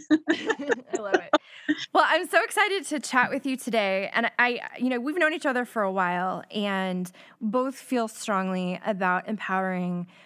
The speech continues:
Speaker 2: women and girls. I mean, that's something that I think, like, is in, within both of our D N A as women, but just as, as humanitarians, feminists, whatever you wanna call us.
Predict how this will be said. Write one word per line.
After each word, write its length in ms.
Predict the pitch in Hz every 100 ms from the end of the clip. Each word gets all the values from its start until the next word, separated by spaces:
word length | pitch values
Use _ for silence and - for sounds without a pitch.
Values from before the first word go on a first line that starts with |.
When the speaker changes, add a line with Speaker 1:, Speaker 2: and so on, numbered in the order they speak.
| _
Speaker 2:
women 200 | 214 202
and 140 | 190 175
girls. 420 | - - 202 -
I 80 | 202
mean, 160 | 202 196
that's 280 | 185 190 -
something 440 | 208 196 190 185
that 100 | 185
I 80 | 185
think, 300 | 185 180 - 78
like, 200 | 202 190
is 120 | 190 - _
in, 160 | 214
within 200 | 226 208
both 180 | 208 196
of 80 | 185
our 140 | 175
D 180 | 170 175
N 140 | 175 175
A 260 | 175 180 180 - - _ -
as 240 | 262 269
women, 300 | 311 381 359
but 100 | 247
just 220 | 226 254
as, 160 | 262 220
as 300 | - 208 - - -
humanitarians, 920 | 208 233 226 214 202 208 202 202 190 -
feminists, 500 | 196 190 190 - -
whatever 300 | 208 202 196
you 140 | 196
wanna 160 | 180 180
call 180 | 196
us. 240 | 175 175